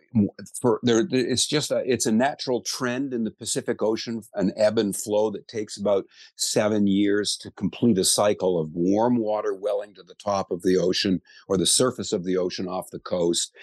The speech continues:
and then colder water, um, replacing it on a, on a regular cycle. And when the colder water is there, it has an impact on, uh, our weather in North America. It has an impact on the fishery because more fish will be in colder water than in warmer water. So it,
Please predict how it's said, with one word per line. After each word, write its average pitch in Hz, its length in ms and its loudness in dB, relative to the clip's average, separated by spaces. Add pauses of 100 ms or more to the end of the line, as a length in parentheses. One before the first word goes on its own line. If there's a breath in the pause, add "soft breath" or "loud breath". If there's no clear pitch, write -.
(200 loud breath)
and 98 160 4
then 90 160 2
colder 110 480 -2
water, 80 420 -8 (400 soft breath)
um, 82 400 2
replacing 92 640 2
it 85 160 -4
on 85 160 -4
a, 85 320 -8
on 87 160 -2
a 85 180 -2
regular 87 540 2
cycle. 98 440 0
And 87 120 -2
when 92 100 -2
the 92 80 -2
colder 127 460 0
water 92 420 -4
is 82 160 -10
there, 85 320 0 (400 soft breath)
it 104 100 -2
has 101 220 0
an 95 80 0
impact 92 560 -2
on, 82 520 -2
uh, 80 260 -4
our 90 240 2
weather 92 300 4
in 82 80 0
North 85 180 -4
America. 98 220 -6
It 104 60 0
has 92 120 0
an 90 80 0
impact 98 320 -6
on 90 80 2
the 82 60 2
fishery 95 420 0
because 92 320 0 (240 loud breath)
more 101 180 4
fish - 360 -2
will 104 100 2
be 87 180 0
in 90 140 -2
colder 107 420 0
water 90 360 -4
than 85 160 -12
in 82 240 -14
warmer 95 320 -4
water. 85 420 -10 (280 loud breath)
So 113 180 6
it, 113 180 4